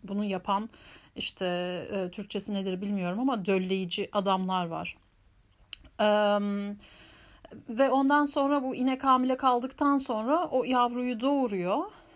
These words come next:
Yavruyu doğurduktan sonra yavru eğer o sütü emerse, e, biz insanlar için, e, orada süt kalmayacak. O yüzden ne yapıyoruz? Yavruyu bir kenara alıyoruz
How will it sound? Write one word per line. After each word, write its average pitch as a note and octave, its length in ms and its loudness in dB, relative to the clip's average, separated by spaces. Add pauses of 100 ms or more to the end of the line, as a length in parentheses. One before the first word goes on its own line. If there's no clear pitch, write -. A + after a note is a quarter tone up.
(120)
Yavruyu A#3 440 2
doğurduktan B3 600 2
sonra B3 300 -2
yavru A3+ 400 2
eğer A3 280 4
o A3+ 100 2
sütü - 280 -8
emerse, B3 720 0 (500)
e, G#3 760 2 (960)
biz A3+ 320 -2
insanlar A3+ 480 2
için, C#4 460 0
e, A3+ 260 -2 (140)
orada A#3 400 2
süt C4+ 200 -6
kalmayacak. A#3+ 600 2
O A#3 100 -2
yüzden A#3 320 0
ne B3 100 -4
yapıyoruz? G3+ 420 -6
Yavruyu G#3 480 -2
bir A3 80 -8
kenara B3 380 0
alıyoruz G#3 680 -2